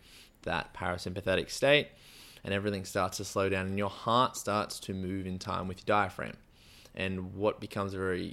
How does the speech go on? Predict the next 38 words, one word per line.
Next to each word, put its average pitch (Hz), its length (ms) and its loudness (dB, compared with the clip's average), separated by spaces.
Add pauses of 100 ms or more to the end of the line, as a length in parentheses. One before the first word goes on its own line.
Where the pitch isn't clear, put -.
good 98 140 -2
about 95 220 0
that 95 100 0
is 98 160 0
it, - 180 -6
well, 92 400 -4
what 90 220 -2
people 92 260 -4
say 95 200 2
from 92 220 -4
yogic 90 460 0
terms 95 320 2
and 92 80 -2
then 90 80 -2
into 90 180 -4
science 95 380 0
is 95 120 -6
that 90 220 -2 (380)
your 95 120 0
body 107 220 4
seems 113 360 0
to 107 100 -6
be 92 560 -2 (360)
moving 98 440 -2
as 92 120 -6
one 98 280 -2
with 104 180 -2
itself. 113 420 2 (360)
And 98 300 0
for 120 100 2
anyone 120 200 6
who 113 60 6
doesn't 104 220 6
know 107 120 6
anatomy, 117 460 8
'cause 101 140 -6
anatomy's 95 340 -2
fantastic, 104 680 2